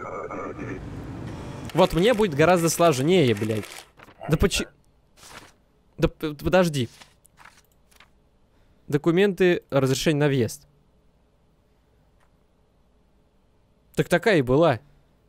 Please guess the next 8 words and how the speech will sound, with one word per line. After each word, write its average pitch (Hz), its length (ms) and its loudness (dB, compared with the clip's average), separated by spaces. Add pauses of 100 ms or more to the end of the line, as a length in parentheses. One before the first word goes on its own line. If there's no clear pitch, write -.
(280)
Такая 220 340 2
же 131 140 2
была 139 260 4
печать. 123 420 0 (1400)
Че - 140 -6
за 139 120 4
бред? 127 300 0 (680)
А, 131 880 4